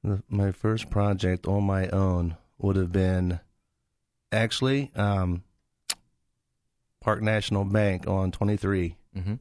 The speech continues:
Speaker 1: was, uh, designed the H V A C and plumbing and power for that building.
Speaker 2: Oh, okay.
Speaker 1: That was one of the first projects that I took on as a consulting engineer.
Speaker 2: Mm-hmm.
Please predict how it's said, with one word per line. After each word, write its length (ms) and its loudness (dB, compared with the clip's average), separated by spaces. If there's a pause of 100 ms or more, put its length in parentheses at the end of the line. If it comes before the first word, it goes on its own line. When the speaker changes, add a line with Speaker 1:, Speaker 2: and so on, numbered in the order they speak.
Speaker 1:
was, 380 -2
uh, 160 0
designed 420 0
the 80 0
H 180 -2
V 180 0
A 60 -2
C 380 -2 (460)
and 160 0
plumbing 300 2
and 100 -2
power 260 2
for 120 -4
that 180 -2
building. 400 0 (200)
Speaker 2:
Oh, 140 -2
okay. 220 -4
Speaker 1:
That 100 4
was 100 2
one 100 2
of 60 0
the 60 -2
first 240 0
projects 600 0 (140)
that 100 0
I 80 2
took 240 -2
on 240 0
as 180 -2
a 320 -2
consulting 480 -2
engineer. 540 0
Speaker 2:
Mm-hmm. 200 0